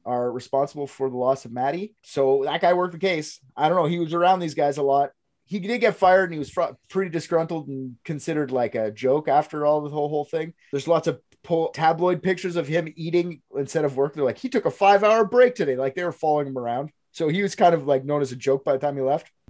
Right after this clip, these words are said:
but he did talk to these people. He was there originally when it first started happening. He has a lot of insight that none of us do. And if he thinks Maddie's do, there's, there's might be a case there. I just don't think the McCanns had anything to do with it personally.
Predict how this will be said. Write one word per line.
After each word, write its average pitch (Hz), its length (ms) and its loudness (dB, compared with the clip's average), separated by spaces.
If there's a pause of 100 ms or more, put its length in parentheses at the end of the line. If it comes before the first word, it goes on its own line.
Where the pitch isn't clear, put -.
but 143 320 -2 (100)
he 147 160 -10
did 139 160 -4
talk 135 220 0
to 127 60 -10
these 107 160 -12
people. 98 400 -12
He 151 120 -6
was 135 140 -6
there 135 220 4
originally 127 420 0
when 113 120 -6
it 110 60 -12
first 127 220 -8
started 117 220 -4
happening. 104 340 -6 (280)
He 139 80 -2
has 123 100 -2
a 131 40 -4
lot 139 140 2
of 139 100 -2
insight 151 360 -2
that 131 120 -4
none 143 140 -2
of 143 80 -4
us 147 160 0
do. 151 320 -4 (600)
And 113 120 -6
if - 100 -8
he 165 100 -6
thinks 165 320 -6
Maddie's 165 300 0
do, 165 240 -8
there's, 135 220 -4
there's 117 340 -6
might 123 160 -6
be 135 100 -4
a 131 40 -2
case 117 260 -8
there. 92 220 -10
I 147 80 0
just 139 160 -6
don't 147 160 0
think 139 120 -2
the 131 60 -12
McCanns 120 480 -6
had 120 180 -4
anything 117 260 -6
to 113 40 -8
do 117 80 -4
with 117 120 -4
it 104 120 -8
personally. 92 500 -8